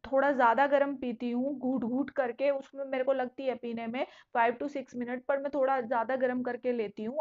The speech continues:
आप जैसा lukewarm लो, कुछ भी लो, वो लेके उसमें नींबू स्क्वीज करो, विटामिन सी बहुत ज़रूरी है स्किन के लिए,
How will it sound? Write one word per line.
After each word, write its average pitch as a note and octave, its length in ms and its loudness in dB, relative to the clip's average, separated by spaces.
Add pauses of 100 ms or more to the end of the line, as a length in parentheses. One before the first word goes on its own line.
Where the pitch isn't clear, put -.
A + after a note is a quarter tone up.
(120)
आप B3 300 0
जैसा C4 240 0
lukewarm C4 580 -4
लो, B3 200 2
कुछ B3 240 -10
भी B3 140 -4
लो, C#4+ 260 0 (420)
वो C#4+ 200 12
लेके C#4 420 6
उसमें C#4 320 -2
नींबू C4 280 0
स्क्वीज C#4 400 -8
करो, C4 200 2
विटामिन C4 380 0
सी D4 180 -4
बहुत C4 400 4
ज़रूरी C4 440 4
है D4 120 8
स्किन B3+ 280 -4
के A3+ 120 -2
लिए, F#3 300 -2